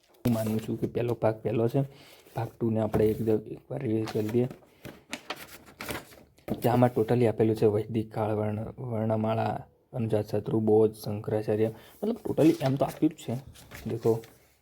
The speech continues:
અહીં આગળ દેખો, મેથડ, હિસ્ટ્રી,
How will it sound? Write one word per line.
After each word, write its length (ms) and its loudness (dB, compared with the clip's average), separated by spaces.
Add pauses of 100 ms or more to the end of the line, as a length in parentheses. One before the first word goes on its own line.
(680)
અહીં 140 -4
આગળ 200 0
દેખો, 360 0 (2000)
મેથડ, 420 -2 (200)
હિસ્ટ્રી, 360 -6